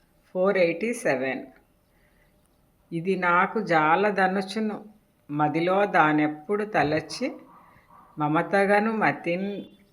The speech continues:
బొదలుచు విడువం జాలని దదియే సంసార బీజమనబడు వేమ. తాత్పర్యం.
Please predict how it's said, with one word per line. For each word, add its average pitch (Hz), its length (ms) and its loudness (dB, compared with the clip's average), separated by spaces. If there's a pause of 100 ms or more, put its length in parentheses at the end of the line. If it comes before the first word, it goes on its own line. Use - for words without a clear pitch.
(260)
బొదలుచు 170 640 0
విడువం 185 680 0
జాలని 185 800 0 (300)
దదియే 151 800 -2 (140)
సంసార 170 760 -2
బీజమనబడు 151 1000 -2 (1300)
వేమ. 143 600 2 (2250)
తాత్పర్యం. 147 760 0